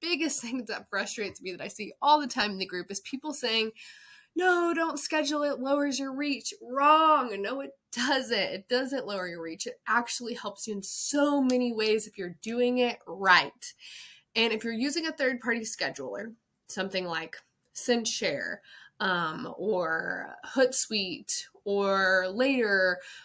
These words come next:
or these types of things, yes, it can lower your reach because you're connecting an outbound app into Facebook. But if you are actually using the tools that Facebook has given you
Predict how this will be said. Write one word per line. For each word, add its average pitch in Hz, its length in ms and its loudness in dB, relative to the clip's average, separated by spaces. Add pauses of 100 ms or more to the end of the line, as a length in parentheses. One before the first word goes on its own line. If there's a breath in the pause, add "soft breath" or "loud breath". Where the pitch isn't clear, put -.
or 214 240 4
these 269 360 0
types - 380 -4
of 233 100 -6
things, - 560 -2 (920 soft breath)
yes, 202 600 2
it 214 120 -6
can 226 220 -2
lower 196 260 0
your 185 200 -4
reach - 480 -6
because 220 280 -2
you're 202 100 0
connecting 233 520 -2
an 240 60 2
outbound 185 560 -2
app 180 300 8 (140)
into 185 440 -2
Facebook. 170 480 -6 (400 loud breath)
But 247 100 4
if 262 140 2
you 311 140 2
are 320 200 6
actually 226 500 2
using 214 380 0
the 214 80 -2
tools 190 400 -2
that - 240 -14
Facebook 269 460 0
has 240 300 -4 (180)
given 302 500 2
you 202 400 0